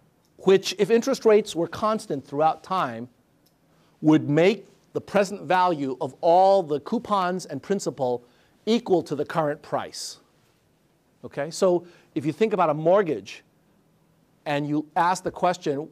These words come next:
if the interest, if the mortgage rate is five percent, what is the value of the, uh, of the loan?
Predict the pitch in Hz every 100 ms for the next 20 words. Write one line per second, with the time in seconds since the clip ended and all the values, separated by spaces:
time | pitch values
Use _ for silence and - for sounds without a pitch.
0 | _ - 156 170 185 208 196 175 180 -
1 | 156 185 226 175 127 135 135 - 127 -
2 | - 165 165 151 - - 160 123 - -
3 | _ _ _ 139 160 170 151 - 147 131
4 | 131 - 120 151 165 143 127 120 120 _
5 | _ _ 147 135 135 135 - _ _ _
6 | 127 131 127 123 120 117 117 _ _ _
7 | _ - 131 123 127 165 127 107